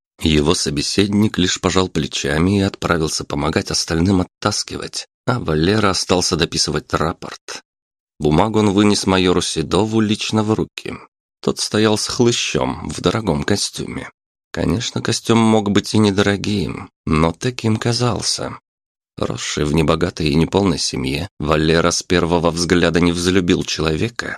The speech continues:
который смотрелся на несколько порядков богаче, престижнее и, следовательно,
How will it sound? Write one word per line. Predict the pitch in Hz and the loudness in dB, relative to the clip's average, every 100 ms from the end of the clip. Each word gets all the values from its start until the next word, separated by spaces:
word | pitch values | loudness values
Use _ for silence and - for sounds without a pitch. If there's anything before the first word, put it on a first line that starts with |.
| _ | _
который | - - - 104 | -10 -8 -8 -6
смотрелся | - 104 - 101 - 98 | -4 -4 0 -2 0 2
на | 101 | 2
несколько | 101 - 95 - | 2 0 -4 -2
порядков | 101 95 - 90 85 | -2 -2 -4 -4 -4
богаче, | - - - 78 - - - _ _ | -4 -6 -6 -6 -8 -12 -12 _ _
престижнее | - - - - 78 80 78 76 64 - | -6 -4 -8 -4 -2 0 0 0 -4 -2
и, | 78 82 92 - | 2 2 0 -8
следовательно, | - 82 92 87 85 73 71 71 - | -2 2 4 2 0 -2 -6 -8 -12